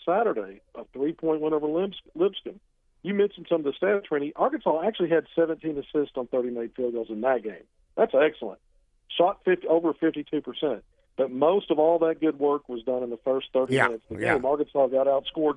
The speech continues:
Speaker 1: seventeen to nothing. And some of the things you're talking about are, are what, where these collapses or these implosions have happened in games. We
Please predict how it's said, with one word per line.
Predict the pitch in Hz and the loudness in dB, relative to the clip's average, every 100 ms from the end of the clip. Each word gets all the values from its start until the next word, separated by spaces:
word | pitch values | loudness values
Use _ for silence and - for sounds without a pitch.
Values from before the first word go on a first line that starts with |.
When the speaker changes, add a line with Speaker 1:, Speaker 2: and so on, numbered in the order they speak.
| - | 0
Speaker 1:
seventeen | 143 123 135 | -2 -2 -10
to | 135 | 0
nothing. | 165 226 156 135 - - - - - | 2 2 0 -2 -4 -18 -20 -20 -6
And | 143 135 - | -4 -2 2
some | 254 | 2
of | 320 | 2
the | 233 | 0
things | 196 185 160 | 2 0 -2
you're | 151 - | -6 -2
talking | 190 269 247 | 0 0 0
about | 160 143 151 - | 2 4 4 2
are, | 151 147 156 | 0 2 0
are | 135 131 | -2 -2
what, | - 139 208 208 | -2 2 4 4
where | 185 214 | 2 2
these | 170 160 - | 0 -4 -4
collapses | 151 135 165 202 - 139 | 0 4 2 0 -6 -2
or | 139 | -2
these | 139 147 | 0 -4
implosions | 127 120 156 226 196 147 | -6 -2 0 2 0 -4
have | 147 | -6
happened | 143 160 196 123 | -2 2 2 0
in | 170 127 | -2 -2
games. | 120 104 - _ _ _ _ _ | -6 -6 -14 _ _ _ _ _
We | - | 0